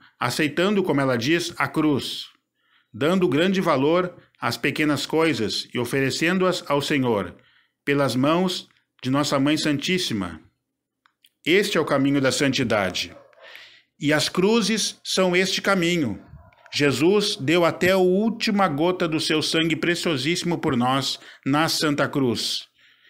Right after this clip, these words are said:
E do alto da Santa Cruz nos entregou a sua mãe para ser a nossa mãe também. Obrigada, mãe.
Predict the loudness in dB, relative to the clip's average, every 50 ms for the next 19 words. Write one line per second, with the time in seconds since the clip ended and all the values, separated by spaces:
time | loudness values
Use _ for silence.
0 | _ _ -6 -4 -2 0 2 2 2 2 0 0 0 0 0 0 0 0 0 0
1 | 0 0 2 2 2 0 0 -2 -2 -2 -2 -2 0 0 0 0 2 0 2 2
2 | 0 0 -2 0 0 2 2 2 2 2 2 2 0 0 -4 -8 -16 -20 -20 -20
3 | -20 _ _ -4 -2 0 0 0 0 0 2 2 2 2 0 0 0 0 0 0
4 | 0 0 0 0 -2 -2 -2 0 0 0 0 0 -2 -4 -6 -12 -16 -20 -20 _
5 | _ _ _ _ _ _ -2 0 0 2 2 2 2 2 4 4 2 2 2 0
6 | -2 -4 -6